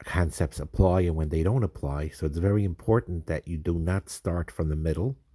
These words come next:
And if you haven't listened to it, go all the way to the beginning, um, because it's specific and it's only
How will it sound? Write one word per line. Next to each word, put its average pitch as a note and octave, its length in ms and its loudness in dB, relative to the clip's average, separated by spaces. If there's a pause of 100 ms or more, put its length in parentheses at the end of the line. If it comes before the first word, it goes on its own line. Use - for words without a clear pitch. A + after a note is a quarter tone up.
(920)
And D#2+ 140 2
if - 120 0
you E2 60 6
haven't E2 320 6
listened F#2+ 380 0
to G#2 180 0
it, A2+ 220 0
go F2 80 2
all F2 240 0
the F2+ 40 0
way E2+ 140 2
to - 160 -8
the D#2 80 -2
beginning, D#2+ 520 0 (580)
um, C#2+ 380 -2
because D2 300 0
it's - 140 -10
specific - 800 -4 (600)
and D#2 140 2
it's D2+ 160 -4
only F2 500 2